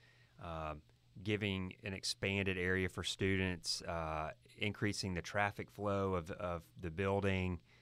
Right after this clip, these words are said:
giving our band, which, it, you know,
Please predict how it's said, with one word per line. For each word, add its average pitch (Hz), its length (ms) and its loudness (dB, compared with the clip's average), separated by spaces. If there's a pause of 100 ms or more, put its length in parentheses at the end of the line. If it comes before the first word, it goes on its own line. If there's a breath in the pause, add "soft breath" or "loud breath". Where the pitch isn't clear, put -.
(800 soft breath)
giving 113 340 4
our 92 180 6
band, 104 680 4 (340)
which, 101 340 -2 (520)
it, - 140 -10 (140)
you - 280 -4
know, 95 100 -4